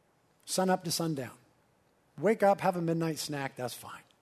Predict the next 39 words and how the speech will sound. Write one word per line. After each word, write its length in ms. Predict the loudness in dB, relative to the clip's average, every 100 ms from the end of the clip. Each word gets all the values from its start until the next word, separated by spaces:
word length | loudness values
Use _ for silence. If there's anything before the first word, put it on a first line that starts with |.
| _ _ _ _ _ _ _ -16
Sun 320 | -8 0 2
up 160 | 2 -2
to 120 | -6
sundown, 500 | -4 -4 -4 -6 -8
fasted 520 | -2 0 0 -4 -6
for 140 | -4
one 300 | -2 0 0
day, 280 | -2 -4 -10 _ _ _ -6
and 100 | -2
set 240 | 2 4
aside 520 | 4 0 2 4 2 -2 -14
some 260 | -6 -4 -4 -2
extra 480 | -2 -2 -2 -2
time 440 | -2 -2 0 0 -2 -8 -8
to 120 | -4
seek 460 | -2 -2 -2 -2 -2
the 100 | 0
Lord 320 | 0 -2 -2
that 220 | -6 -8
day 300 | -14 -18 -20 _ _ _ _ _ _ -4
with 180 | 2 4
whatever 540 | 6 4 4 4 4 4
is 120 | 2
going 320 | 0 0 -2
on 200 | -4 -4
in 120 | -6
your 120 | -6
life. 400 | -10 -14 -18 -20 -20 _ -20 -20 -20 -20 -6
I 60 | -2
have 180 | 2 2
a 60 |
hard 480 | 0 -2 0 2 0
time 320 | -2 -2 0
believing 500 | -2 0 0 2 0
from 200 | -2 -6
Scripture 520 | -6 -6 -6 -6 -8 -8
that 140 | -6
we 140 | -6
would 200 | -4 -6